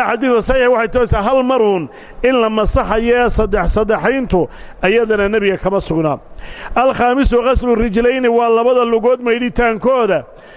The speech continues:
macal kacbayni, macal kuraamaha la maydho. Taana waa sida aayadda Qur'aanka ayana tilmaamaysay, "Wa arjulakum ila alkacbayn." Labada lugood maydha ilaa kuraamaha. Waana xadiidka saxiixa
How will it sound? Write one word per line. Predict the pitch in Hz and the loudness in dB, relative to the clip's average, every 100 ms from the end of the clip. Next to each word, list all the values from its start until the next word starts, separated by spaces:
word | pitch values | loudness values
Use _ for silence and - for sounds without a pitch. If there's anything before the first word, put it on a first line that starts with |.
| - | -8
macal | 165 208 214 262 | 0 0 0 -2
kacbayni, | 254 226 214 226 262 240 | -2 -2 0 0 0 0
macal | 220 214 202 220 | 0 0 -2 -4
kuraamaha | - 220 220 226 269 202 190 131 - - - - - | -4 -2 0 0 -2 -2 -4 -6 -8 -4 -2 -2 0
la | 190 226 | 0 0
maydho. | 208 202 190 185 156 - - - - | 0 2 2 2 -2 -8 -16 -16 -8
Taana | - 233 262 | -2 0 2
waa | 240 240 | 2 2
sida | 202 254 226 | 2 2 2
aayadda | 247 247 226 | 2 0 0
Qur'aanka | 233 254 220 226 | 2 2 0 0
ayana | 220 240 254 | 2 0 0
tilmaamaysay, | 226 226 254 254 214 - 170 139 - - | -2 0 2 2 0 0 -2 -4 -14 -6
"Wa | 165 214 | 0 2
arjulakum | 214 202 233 190 208 | 0 0 0 0 0
ila | 190 | 0
alkacbayn." | 175 175 180 208 185 135 - - - - | 0 -2 0 0 0 -4 -14 -20 -20 -4
Labada | 214 254 269 | 0 2 2
lugood | 240 233 247 | 2 2 0
maydha | 233 240 262 240 | 2 0 2 2
ilaa | 220 233 | 2 0
kuraamaha. | 214 196 208 208 247 180 135 - - - - - - - - | -2 -2 0 0 -2 -4 -8 -12 -20 -20 -20 -20 -18 -6 0
Waana | 226 233 226 220 214 196 175 - - - - - - - - | 2 2 2 2 2 0 0 -4 -12 -16 -18 -16 -10 -4 -2
xadiidka | 208 277 247 240 | 0 2 2 2
saxiixa | 240 254 254 | 2 2 2